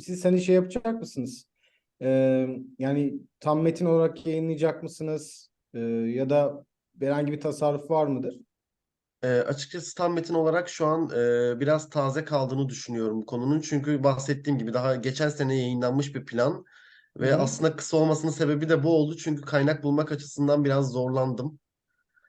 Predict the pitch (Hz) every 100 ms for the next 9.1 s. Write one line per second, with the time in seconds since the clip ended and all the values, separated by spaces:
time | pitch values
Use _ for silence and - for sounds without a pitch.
0 | _ _ 147 151 160 - - 117 117 123
1 | 135 139 143 151 139 143 151 139 - 147
2 | 143 151 123 139 147 123 127 139 151 131
3 | 135 135 131 143 139 139 143 165 160 143
4 | - 143 143 - 120 120 131 123 - 113
5 | 135 139 123 110 110 104 - 143 165 151
6 | 123 113 123 - _ _ _ _ 123 135
7 | 147 143 135 139 143 131 135 131 127 139
8 | 147 139 143 135 - 113 107 113 113 110
9 | 104